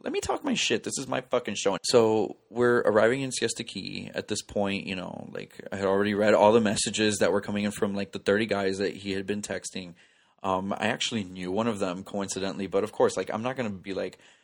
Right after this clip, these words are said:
"Yo, you're popular," or anything like that. Like, no, like, it, it wasn't my place to do this. Like, he, he's not my man. I'm not his man. Like, there was nothing romantic going on other than, like, I'm accompanying you on this, like, little quick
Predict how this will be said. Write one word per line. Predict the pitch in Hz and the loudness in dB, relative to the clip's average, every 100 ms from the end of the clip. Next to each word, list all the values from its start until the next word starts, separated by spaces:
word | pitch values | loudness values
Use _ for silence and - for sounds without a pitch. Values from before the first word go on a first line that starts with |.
| _ | _
"Yo, | 95 98 131 | 4 8 8
you're | 95 101 | 8 2
popular," | 107 98 113 110 95 | 0 0 2 2 0
or | 95 | 0
anything | 92 92 | -4 -8
like | 92 95 | -8 -4
that. | 76 | -2
Like, | 92 87 - _ _ | -2 -4 -14 _ _
no, | 92 95 143 98 | -18 -6 -2 -2
like, | 90 92 95 _ _ _ _ - | -4 -6 -8 _ _ _ _ -10
it, | - 92 | -2 2
it | 113 | 4
wasn't | 147 202 | 2 0
my | 170 | -2
place | 98 104 95 | -2 -2 -2
to | 98 | -4
do | 87 | -6
this. | 82 87 - | -4 -4 -4
Like, | 90 - | -6 -6
he, | 90 80 | -12 -10
he's | 95 | -8
not | 117 | -6
my | 110 | -4
man. | 95 85 92 | -4 -6 -6
I'm | 98 | -6
not | 92 101 | -6 -6
his | 92 95 | -8 -8
man. | 90 87 | -10 -8
Like, | 90 82 | -10 -12
there | - | -18
was | 95 95 | -18 -14
nothing | 95 101 92 87 - _ _ _ | -10 -8 -10 -12 -20 _ _ _
romantic | 107 98 95 98 - 90 | 0 2 2 0 -2 -4
going | - 95 92 | -2 -2 -2
on | 92 92 | 0 0
other | - 95 95 | 0 0 0
than, | 90 90 87 | -2 -4 -8
like, | 87 85 - | -8 -8 -6
I'm | 101 | -4
accompanying | 101 113 113 110 98 | -2 -2 -2 -2 -4
you | 92 90 92 92 _ - | -6 -6 -8 -10 _ -12
on | 92 90 | -10 -8
this, | 101 - - _ - | -8 -8 -12 _ -12
like, | 87 - _ | -12 -14 _
little | 85 90 107 123 - _ _ _ _ _ _ | -6 -2 0 -2 -10 _ _ _ _ _ _
quick | 139 147 | -10 -10